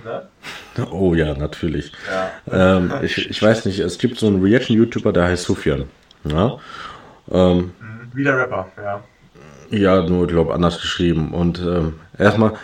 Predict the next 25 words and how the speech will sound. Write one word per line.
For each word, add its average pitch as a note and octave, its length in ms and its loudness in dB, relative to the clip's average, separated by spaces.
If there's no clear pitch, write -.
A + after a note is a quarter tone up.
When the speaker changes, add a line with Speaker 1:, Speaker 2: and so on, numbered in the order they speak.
Speaker 2:
seine F#2+ 320 2
größte G#2+ 320 0
Eigenschaft B2 540 0
war F#2+ 160 2
damals, G2 320 2
seine F2 260 2
Videos F#2+ 320 2
immer F2+ 240 2
auf, F2 340 -2
äh, E2 380 0
zehn G2 180 0
Minuten F#2 300 0
zu A2+ 120 -6
strecken, G#2 280 -2
indem F2+ 280 2
er F2 100 2
irgendwie F#2 260 -2
zwei F#2+ 220 0
Minuten F#2+ 320 0
Standbild G#2 460 0
hatte G#2+ 200 -4
mit, G2 260 -4
mit F#2+ 140 -2
so - 80 -4
einer, F2 280 2